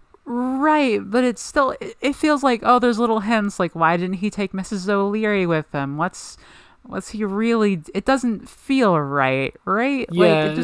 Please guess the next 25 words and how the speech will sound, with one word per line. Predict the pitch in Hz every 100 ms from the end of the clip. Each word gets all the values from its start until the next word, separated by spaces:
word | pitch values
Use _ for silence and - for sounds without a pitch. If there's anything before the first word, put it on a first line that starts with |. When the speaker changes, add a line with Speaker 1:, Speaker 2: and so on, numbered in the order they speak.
| 160
Speaker 2:
it's, |
Speaker 1:
doesn't | 233 180
Speaker 2:
something | 185 214 202
seems | 170 180 147
up | 127 117
here. | 107 104 104 107 - _ _ _ _ _ _
Speaker 1:
Something's | - 302 302 262 196
up. | 165 165 160 - -
I, | - 220 226 208 - _ _ _ _ -
I, | - 240 233 -
oh, | - -
chapter, | - 285 294 285
let's | - - 262 -
talk, | 302 226 - - -
let's, | - -
let's | - - 262
go | 277
to | 254
chapter | 196 175
thirteen. | 156 131 143
I | 156
think | 226
Speaker 2:
Let's, | 220 - -
Speaker 1:
we've, | 135
Speaker 2:
yeah. | 104 107